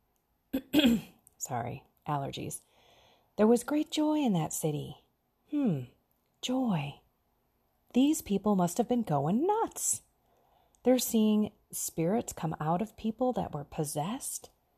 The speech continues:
He is fixing, healing people who can't walk. They're paralyzed and crippled.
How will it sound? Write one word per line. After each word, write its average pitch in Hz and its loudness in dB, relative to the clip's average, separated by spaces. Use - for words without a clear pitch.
He 214 2
is 185 0
fixing, 240 0
healing 233 2
people 214 0
who 190 -2
can't 170 -4
walk. 196 -2
They're - -2
paralyzed 240 0
and 131 -6
crippled. 302 -2